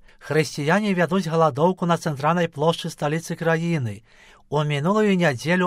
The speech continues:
адбылася чарговая дэманстрацыя па вуліцах Катманду, падчас якой удзельнікі заявілі, што не спыняць галадоўкі, пакуль іх жаданні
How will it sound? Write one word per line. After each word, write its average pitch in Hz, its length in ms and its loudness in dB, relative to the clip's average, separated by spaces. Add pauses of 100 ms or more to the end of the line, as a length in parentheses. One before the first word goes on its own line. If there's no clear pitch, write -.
адбылася 147 560 0
чарговая 165 640 0
дэманстрацыя 160 800 0
па 147 160 2
вуліцах 156 480 -2
Катманду, 147 800 -2 (400)
падчас 170 560 0
якой 180 320 0
удзельнікі 160 640 -2
заявілі, 151 720 0
што 147 240 -4
не 151 80 0
спыняць 170 400 -2
галадоўкі, 143 800 -2 (340)
пакуль 180 480 0
іх - 80 -2
жаданні 160 400 0